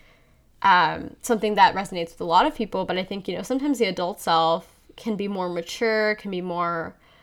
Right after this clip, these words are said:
um, have more perspective. And, you know, the adult self has obviously seen more of life and, and more of life experience, and can sometimes bring a lot of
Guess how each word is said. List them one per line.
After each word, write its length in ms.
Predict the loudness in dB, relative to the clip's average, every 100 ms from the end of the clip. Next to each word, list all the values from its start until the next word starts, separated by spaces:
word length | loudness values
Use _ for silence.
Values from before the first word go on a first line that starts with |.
| _ _ -6
um, 500 | 0 2 2 -4 -10 -16 _ _ _ _ _ _ _ _ -20 _ _ _
have 220 | 2 2 4
more 140 | 0
perspective. 800 | -4 -10 -4 -4 -2 0 2 2
And, 140 | -2 -2
you 80 | -4
know, 180 | -4 -4
the 100 | -4
adult 200 | -4 -6
self 160 | -8
has 120 | -4
obviously 360 | -2 -2 -6 -10
seen 340 | -6 -2 -2
more 220 | -2 -4 -4
of 120 | -2
life 320 | -2 -2 -6
and, 100 | -16 -10
and 140 | -8
more 180 | -6 -6
of 100 | -4
life 160 | -6 -6
experience, 840 | -10 -4 0 0 0 -4 -6 -12 -18 -20 -20 -20 -20 _
and 300 | 4 4 2
can 120 | -2
sometimes 400 | -2 0 2 0
bring 340 | 0 0 0 0
a 120 | -2
lot 280 | 2 2 2
of 200 | -2